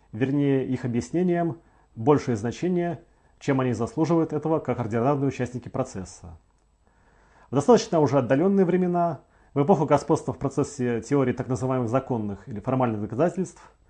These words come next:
переоценка значений признания подсудимого или обвиняемого доходила до такой степени, что признание обвиняемого себя виновным считалось за непреложную,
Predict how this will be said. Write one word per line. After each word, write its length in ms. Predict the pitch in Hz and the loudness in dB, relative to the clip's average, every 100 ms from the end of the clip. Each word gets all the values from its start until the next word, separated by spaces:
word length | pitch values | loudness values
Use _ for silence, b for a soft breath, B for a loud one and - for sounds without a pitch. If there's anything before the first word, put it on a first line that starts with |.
| b b b b b - | b b b b b -2
переоценка 440 | 135 143 160 131 | 0 2 0 0
значений 480 | 120 135 143 120 107 | -2 -2 -2 -2 -4
признания 540 | - 120 123 113 104 | -6 -4 -4 -4 -6
подсудимого 600 | 95 95 117 151 180 156 | -10 -10 -4 -2 -2 -2
или 140 | 113 120 | -2 -2
обвиняемого 800 | 101 113 147 165 160 160 160 - b b b b b | -2 -2 -2 -2 0 -2 -4 -8 b b b b b
доходила 420 | 120 147 143 131 | 0 2 2 2
до 100 | 120 | 0
такой 240 | 117 170 | 0 0
степени, 640 | 180 185 175 180 175 170 - b b b b | 0 -2 -2 -2 -2 -4 -8 b b b b
что 580 | - - 127 123 110 - | -8 0 2 2 0 -2
признание 400 | 127 127 131 120 | -2 0 -2 -2
обвиняемого 800 | 107 131 170 180 180 175 175 - b b | -2 -2 0 0 0 0 -2 -8 b b
себя 240 | - 131 117 | -8 -2 -2
виновным 560 | 113 131 175 175 170 - _ _ | 0 -2 0 0 -2 -8 _ _
считалось 480 | - 135 139 127 107 | -12 -2 0 2 0
за 300 | 98 127 104 | 0 0 0
непреложную, 840 | 117 113 113 156 147 175 170 151 | -4 -4 -2 0 0 -2 -2 -6